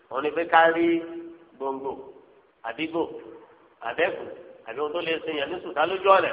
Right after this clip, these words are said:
ká mú kú. Ilé yẹn náà àwọn ọ̀sẹ̀ tó yẹ pé iṣẹ́ kékeré ni, kò lè gba ẹ lásìkò púpọ̀. Ṣùgbọ́n àti dání jẹ́ o, wọ́n lè wà lórí ọ̀kadà fún ìgbà tí màá fi sọ kalẹ̀ yìí. Níbo ni kò débi ti ń lọ? Tọ́ kẹ̀kẹ́ fi mú gògó lọ́nà. Ẹ sì wá wọ Ọlọ́run Ọba Subhanahu wa Ta'ala.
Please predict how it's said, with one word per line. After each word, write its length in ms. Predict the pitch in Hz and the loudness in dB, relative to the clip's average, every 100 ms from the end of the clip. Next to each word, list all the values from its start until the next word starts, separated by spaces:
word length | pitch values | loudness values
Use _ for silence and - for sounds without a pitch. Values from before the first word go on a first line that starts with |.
| - | -2
ká 140 | 165 | 2
mú 140 | 170 175 | 4 2
kú. 220 | 175 190 190 - - - - - - - | 0 2 2 2 -6 -10 -18 -20 -20 -2
Ilé 160 | 240 240 | 8 8
yẹn 240 | 233 226 | 8 8
náà 100 | 226 | 10
àwọn 140 | 202 | 10
ọ̀sẹ̀ 220 | 196 208 214 | 8 6 4
tó 60 | |
yẹ 120 | 214 202 | 2 2
pé 100 | 214 | 2
iṣẹ́ 280 | 214 240 | 4 4
kékeré 400 | 240 233 214 226 | 4 4 8 10
ni, 120 | 220 - - | 8 6 -2
kò 160 | - | -4
lè 100 | 202 | -2
gba 140 | 202 214 | 4 6
ẹ 120 | 214 | 8
lásìkò 340 | 240 247 - 185 | 8 6 0 -4
púpọ̀. 340 | 196 - - - - - - - - - | 2 6 6 6 -8 -12 -16 -20 -20 -16
Ṣùgbọ́n 240 | 131 185 | 2 4
àti 160 | 208 202 | 4 6
dání 280 | 208 208 196 | 8 8 6
jẹ́ 180 | 180 196 | 6 6
o, 60 | 185 175 - | 6 4 -6
wọ́n 160 | - 156 | -2 2
lè 80 | |
wà 140 | 156 151 | 6 6
lórí 180 | 165 180 | 6 6
ọ̀kadà 320 | 160 151 147 | 6 6 6
fún 140 | 139 156 | 4 2
ìgbà 180 | 143 143 | 4 4
tí 120 | 185 | 2
màá 180 | 180 151 | -2 -2
fi 100 | 151 | -2
sọ 120 | 143 | -4
kalẹ̀ 300 | 135 147 131 | 2 2 2
yìí. 100 | 131 - - | -6 -10 -16
Níbo 220 | 233 208 | -6 -4
ni 140 | 196 | -2
kò 100 | 202 180 | -4 -4
débi 260 | 180 170 | -6 -6
ti 100 | 165 175 | -4 -2
ń 60 | |
lọ? 100 | 156 127 - - - - - _ _ _ _ - | 0 -2 -4 -16 -20 -20 -20 _ _ _ _ -2
Tọ́ 140 | 165 160 | -2 0
kẹ̀kẹ́ 320 | 151 165 139 | -2 -2 -4
fi 80 | 170 | -2
mú 120 | 202 | -2
gògó 300 | 196 196 190 | 2 4 4
lọ́nà. 300 | 175 170 185 165 - - - - - - | 6 8 8 6 2 -10 -14 -18 -20 -8
Ẹ 120 | - | -2
sì 100 | 156 | 0
wá 120 | 147 156 | 4 6
wọ 120 | 156 | 6
Ọlọ́run 260 | 156 165 147 | 4 4 2
Ọba 160 | 139 | 2
Subhanahu 540 | 139 - 151 143 139 123 | -2 -2 0 0 0 -4
wa 60 | 113 | -4
Ta'ala. 420 | 113 120 123 | 2 4 4